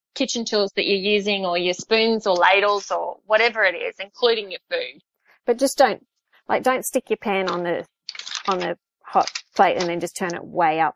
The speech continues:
Speaker 2: and expect to not have trouble, 'cause you will. <laughs>
Speaker 1: Yeah.
Speaker 2: Turn it down a little bit.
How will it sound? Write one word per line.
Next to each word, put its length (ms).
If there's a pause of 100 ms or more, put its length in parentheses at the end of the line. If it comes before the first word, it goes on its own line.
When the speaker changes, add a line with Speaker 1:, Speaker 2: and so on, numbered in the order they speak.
Speaker 2:
and 300 (280)
expect 440
to 80
not 120
have 140
trouble, 300
'cause 180
you 80
will. 180 (220)
<laughs> 500
Speaker 1:
Yeah. 280 (100)
Speaker 2:
Turn 160
it 80
down 220
a 20
little 180
bit. 220